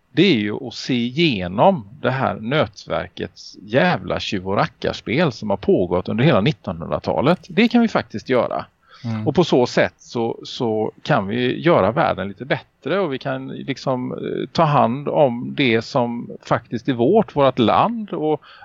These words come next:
Speaker 1: alla, eh, resurser som vi har i det här landet. Jag menar, vi har ett fantastiskt land med, med, eh, stora möjligheter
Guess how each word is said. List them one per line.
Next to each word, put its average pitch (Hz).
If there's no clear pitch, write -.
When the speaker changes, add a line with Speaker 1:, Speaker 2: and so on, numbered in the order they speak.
Speaker 1:
alla, 120
eh, 127
resurser 147
som 131
vi 143
har 123
i 233
det 240
här 196
landet. 131
Jag 147
menar, 143
vi 139
har 135
ett 135
fantastiskt -
land 151
med, 147
med, 139
eh, 139
stora 131
möjligheter 131